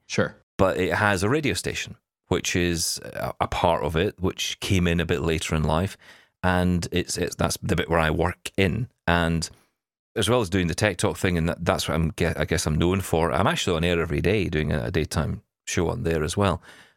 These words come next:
Speaker 2: And they just can't get rid of me off the, <laughs> the radio. It's like, "You're not getting my microphone." So I had been doing that show. I'd been doing the breakfast show for a while, so obviously doing different things. And A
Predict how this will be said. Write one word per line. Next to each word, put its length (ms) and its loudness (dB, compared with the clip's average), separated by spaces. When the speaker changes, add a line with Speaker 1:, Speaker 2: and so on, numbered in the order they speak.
Speaker 2:
And 480 0
they 220 -2
just 240 0
can't 180 -2
get 140 0
rid 160 2
of 120 0
me 120 4
off 220 0
the, 500 2
<laughs> 40 -20
the 180 0
radio. 440 0
It's 160 -4
like, 260 -2
"You're 100 0
not 200 0
getting 240 0
my 100 2
microphone." 560 0
So 420 2
I 160 4
had 560 -2
been 140 4
doing 240 2
that 200 2
show. 340 0
I'd 100 -2
been 120 0
doing 200 2
the 60 -2
breakfast 320 0
show 100 0
for 100 -2
a 20 -2
while, 140 2
so 120 -2
obviously 240 -2
doing 160 0
different 240 -2
things. 200 2
And 160 2
A 40 2